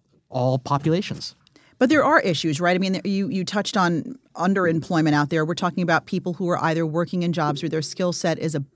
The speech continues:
Speaker 2: is more than what that job, uh, would ask for. You've got people who are working part-time w-, but would be prefer to work full-time. So how are you working to help fix that problem?
Speaker 1: Mm-hmm. Well, first of all,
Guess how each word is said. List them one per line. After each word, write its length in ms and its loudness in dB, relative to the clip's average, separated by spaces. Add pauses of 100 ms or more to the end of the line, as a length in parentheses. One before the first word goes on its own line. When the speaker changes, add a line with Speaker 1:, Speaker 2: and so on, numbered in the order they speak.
(100)
Speaker 2:
is 340 -2 (220)
more 320 4
than 320 2
what 160 -2
that 160 0
job, 400 -2 (240)
uh, 300 -2
would 160 -4
ask 340 -4
for. 320 0 (220)
You've 180 0
got 260 0
people 360 -2
who 120 -4
are 120 2
working 400 0
part-time 560 0
w-, 200 -4 (120)
but 160 -2
would 200 0
be 140 0
prefer 480 -2 (360)
to 260 -2
work 420 -4
full-time. 720 0 (180)
So 240 2
how 220 2
are 80 2
you 180 6
working 380 2
to 100 -2
help 220 -2
fix 240 -4
that 260 -2
problem? 520 -8
Speaker 1:
Mm-hmm. 100 -6 (420)
Well, 100 4
first 280 0
of 100 0
all, 320 4